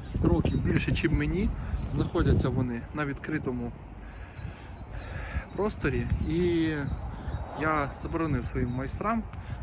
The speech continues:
наступати на краю цієї покрівлі, тому що це небезпечно. Тому ми викатували це все вертикально. І на це пішло так багато часу.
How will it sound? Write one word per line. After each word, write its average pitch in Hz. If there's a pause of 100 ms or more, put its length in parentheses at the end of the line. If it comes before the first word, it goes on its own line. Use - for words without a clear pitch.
наступати 143 (140)
на 123 (400)
краю 151
цієї 131
покрівлі, - (140)
тому -
що 123
це 147
небезпечно. 120 (560)
Тому 220
ми 151 (880)
викатували 117 (180)
це 143
все 120 (760)
вертикально. 131 (2000)
І 240 (1000)
на -
це 202
пішло 165 (180)
так 151
багато -
часу. -